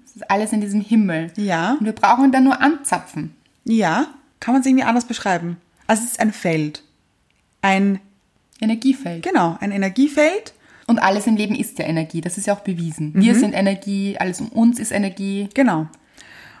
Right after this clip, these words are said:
Speaker 2: Und man kann, oder jeder Mensch kann auf dieses Feld zugreifen.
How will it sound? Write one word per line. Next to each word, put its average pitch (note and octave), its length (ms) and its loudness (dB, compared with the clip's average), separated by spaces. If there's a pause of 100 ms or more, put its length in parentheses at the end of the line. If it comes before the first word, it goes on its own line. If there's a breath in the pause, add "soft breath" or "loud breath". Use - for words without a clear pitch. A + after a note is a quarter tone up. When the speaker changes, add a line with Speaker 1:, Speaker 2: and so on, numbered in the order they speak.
(160 loud breath)
Speaker 2:
Und A#3 160 2
man A#3+ 120 2
kann, C4 460 0
oder A3 140 0
jeder A3 360 0
Mensch A#3+ 600 -2
kann B3+ 240 0
auf B3+ 120 -6
dieses G#3+ 300 -6
Feld G#3+ 360 -4
zugreifen. F#3+ 760 -6